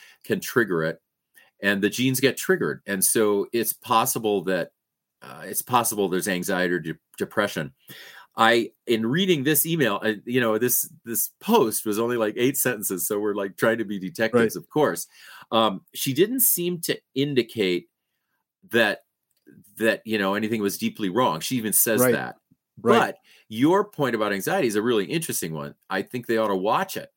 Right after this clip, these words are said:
Speaker 1: and they ought to see, um, uh, they ought to see if anxiety or depression happens. Uh,
Speaker 2: Mm-hmm.
Speaker 1: does he, like, okay, how? So social anxiety, does he, does these crying, you know, this maybe unusual crying behavior, is it then accompanied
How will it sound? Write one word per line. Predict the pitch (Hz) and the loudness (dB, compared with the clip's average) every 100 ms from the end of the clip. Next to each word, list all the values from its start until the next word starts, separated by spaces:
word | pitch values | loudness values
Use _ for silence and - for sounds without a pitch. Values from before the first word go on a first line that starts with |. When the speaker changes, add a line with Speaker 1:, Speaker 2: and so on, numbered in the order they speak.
| _ _ _ _ | _ _ _ _
Speaker 1:
and | 98 101 | -4 0
they | 104 | 2
ought | 117 | 2
to | 107 | 0
see, | - - 156 120 87 82 _ _ _ _ | 0 0 -2 -2 -2 -6 _ _ _ _
um, | 95 95 87 80 78 _ _ _ _ | -4 -2 -2 -6 -12 _ _ _ _
uh, | 87 85 85 | -10 -8 -2
they | 120 | 0
ought | 123 | 2
to | 117 | 2
see | - 160 117 76 67 _ | 0 0 -4 -6 -10 _
if | 95 107 | -6 -4
anxiety | 101 101 98 95 92 | -4 0 0 0 -2
or | |
depression | 85 82 98 90 87 | -4 -4 -6 -6 -8
happens. | 80 87 85 65 57 - - _ _ _ - | -4 -2 -2 -8 -6 -6 -6 _ _ _ -8
Uh, | 87 | -4
Speaker 2:
Mm-hmm. | 87 | 0
Speaker 1:
does | 120 120 | 2 2
he, | 123 - _ - | -2 -8 _ 0
like, | 120 104 _ | 0 0 _
okay, | 113 98 82 | -4 -2 0
how? | 117 85 69 | 2 2 0
So | - - | 2 2
social | 139 123 120 104 | 2 0 -2 -4
anxiety, | 92 135 139 87 | -2 0 0 -2
does | 76 127 131 | -2 0 0
he, | 147 120 - _ - | -2 -6 -10 _ 0
does | 120 | 0
these | 135 214 - | 0 -2 -4
crying, | - 151 139 156 147 123 80 - | -4 -2 0 0 -2 -4 -10 -18
you | - 117 | -8 -4
know, | 110 | -2
this | 104 - | -2 -2
maybe | 110 104 | -2 -2
unusual | 101 113 139 120 | -2 0 0 -2
crying | 107 123 117 | -2 -2 -2
behavior, | 107 110 101 - - - | -2 -2 -4 -6 -20 -2
is | 120 139 | 0 0
it | 139 | 0
then | 143 | -2
accompanied | 117 - - 185 123 104 92 | -2 -4 -4 -4 -4 -2 -2